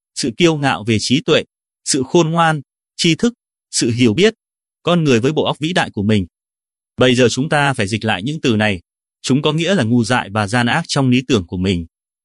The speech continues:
Hư không có nghĩa là vừa ngu ngốc vừa độc ác, và tưởng tượng thực sự có nghĩa là lập luận. Vì vậy chúng ta nên dịch câu này như vậy, họ trở nên ngu dại và độc ác trong lý luận của họ, hoặc, nếu bạn thích, trong tư tưởng của họ. Điều Phaolô muốn nói là thay vì chấp nhận sự mặc khải đã có ở đó,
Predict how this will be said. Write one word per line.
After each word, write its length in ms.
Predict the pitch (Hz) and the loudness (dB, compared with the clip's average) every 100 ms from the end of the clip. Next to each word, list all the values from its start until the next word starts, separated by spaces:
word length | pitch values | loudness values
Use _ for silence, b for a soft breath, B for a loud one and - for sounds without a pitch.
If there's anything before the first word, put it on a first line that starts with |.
| _ | _
Hư 120 | 131 | 0
không 260 | 127 165 147 | 2 0 0
có 100 | 135 | -2
nghĩa 220 | 147 170 | -2 -2
là 100 | 160 | 0
vừa 180 | 110 110 | 0 0
ngu 120 | 131 | 0
ngốc 140 | 139 - | -2 -2
vừa 140 | 120 | -2
độc 140 | 92 90 | -2 -2
ác, 200 | 139 202 _ _ _ | -4 -4 _ _ _
và 180 | 101 107 | -2 0
tưởng 260 | 120 101 | 0 -2
tượng 180 | 110 98 | -4 -4
thực 160 | 123 110 | -4 -2
sự 200 | 143 95 | -2 -2
có 100 | 139 | -2
nghĩa 180 | 147 170 | -2 -2
là 120 | 147 | 0
lập 140 | 101 - | 0 0
luận. 240 | 110 110 - _ _ _ _ | -2 -2 -6 _ _ _ _
Vì 140 | 110 120 | 2 4
vậy 160 | 135 127 | 4 0
chúng 180 | 147 | -2
ta 180 | 160 151 | -2 0
nên 160 | 151 143 | 2 0
dịch 120 | 131 - | 0 0
câu 140 | 156 | 0
này 200 | 143 107 | 2 0
như 120 | 135 | 0
vậy, 300 | 143 127 95 - _ _ _ | 2 2 0 -6 _ _ _
họ 120 | 127 | -2
trở 240 | 117 127 101 | 0 2 2
nên 220 | 120 147 | 2 0
ngu 140 | 151 | 0
dại 180 | 135 110 95 | 0 -2 0
và 140 | 101 | -2
độc 140 | 95 | -2
ác 200 | - 139 185 | -2 -2 -2
trong 220 | 147 135 | -2 0
lý 180 | 120 135 | 0 2
luận 220 | 165 113 | -2 -2
của 180 | 101 87 | -6 -4
họ, 240 | 101 85 _ _ _ | -4 -4 _ _ _
hoặc, 120 | 117 - _ _ - | -8 -8 _ _ 0
nếu 180 | 113 | 2
bạn 160 | 147 104 | 2 0
thích, 160 | 107 214 _ _ _ | -2 -2 _ _ _
trong 240 | - 151 147 | -2 -2 0
tư 140 | 135 | 0
tưởng 220 | 131 113 | 2 0
của 120 | 95 | 0
họ. 220 | 95 110 - _ _ _ _ - | -4 -4 -6 _ _ _ _ 2
Điều 200 | 117 113 | 4 4
Phaolô 380 | 160 151 147 | 2 2 2
muốn 180 | 127 123 | 2 2
nói 200 | 123 120 | 2 0
là 120 | 160 | -2
thay 220 | 113 143 135 | -2 0 2
vì 140 | 113 | 2
chấp 200 | - 202 | 0 -2
nhận 160 | 151 - | -2 -4
sự 160 | - | -4
mặc 140 | 104 101 | -4 -4
khải 280 | - 104 | -4 -4
đã 120 | 87 87 | -6 -4
có 140 | 110 | -2
ở 100 | 113 | -2
đó, 320 | 95 95 135 | 0 0 0